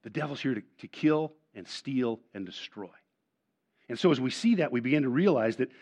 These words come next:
that I have come that you might have life and that you might have it more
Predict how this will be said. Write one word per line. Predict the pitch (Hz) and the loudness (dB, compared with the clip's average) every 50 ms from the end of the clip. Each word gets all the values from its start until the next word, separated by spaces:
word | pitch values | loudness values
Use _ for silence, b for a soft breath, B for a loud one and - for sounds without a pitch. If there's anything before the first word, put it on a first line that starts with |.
| b b b b | b b b b
that | 127 - _ _ - | -10 -10 _ _ -8
I | 143 156 185 | -4 -2 -2
have | 190 151 - | -2 -2 -2
come | - 147 135 131 | -2 -2 0 2
that | 131 | 2
you | 139 127 | 2 2
might | 131 127 | 0 0
have | 123 117 101 | -2 -4 -4
life | 113 135 147 156 143 - | -6 -6 -6 -6 -4 -4
and | 127 120 | -4 -2
that | 123 | -2
you | 123 120 | 0 0
might | 127 139 131 | 0 0 -2
have | 127 135 135 143 | -4 -4 -4 -4
it | 139 127 | -4 -4
more | 120 117 123 123 123 120 123 | -2 0 0 2 0 0 -2